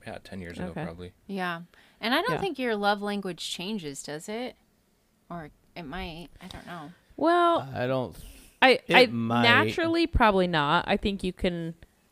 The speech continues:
Speaker 2: adapt it, you know, based on
Speaker 3: Mm-hmm.
Speaker 2: your spouse or, um, but naturally, I don't know if it does. I don't know.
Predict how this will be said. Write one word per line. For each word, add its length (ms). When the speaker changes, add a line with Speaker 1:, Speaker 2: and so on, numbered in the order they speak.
Speaker 2:
adapt 540
it, 280
you 140
know, 240
based 380
on 260
Speaker 3:
Mm-hmm. 140
Speaker 2:
your 120
spouse 600
or, 280
um, 540
but 160
naturally, 560
I 80
don't 220
know 160
if 160
it 120
does. 400
I 40
don't 140
know. 200